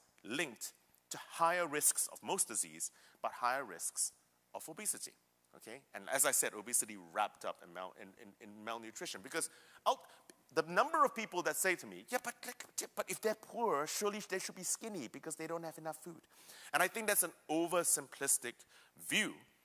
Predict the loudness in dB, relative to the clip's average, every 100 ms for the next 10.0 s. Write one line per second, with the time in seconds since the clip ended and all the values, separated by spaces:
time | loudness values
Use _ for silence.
0 | _ _ 8 8 2 0 0 -2 -4 -4
1 | -4 -6 -6 -6 -4 -4 -2 -2 -4 -6
2 | -8 -8 -10 -14 -20 -20 _ _ _ -6
3 | -6 -4 -2 -2 -2 -10 -12 -14 -14 -12
4 | -14 -16 -18 -20 -20 -20 -10 -6 -4 4
5 | 6 8 6 4 0 -4 -4 -4 -6 -6
6 | -6 -6 -4 -6 -6 -10 -14 -18 2 4
7 | 4 2 -2 0 -2 0 0 0 -4 0
8 | 0 0 -2 -4 -2 -2 -2 -4 -6 -6
9 | -8 -10 _ -20 -20 -20 -2 6 6 6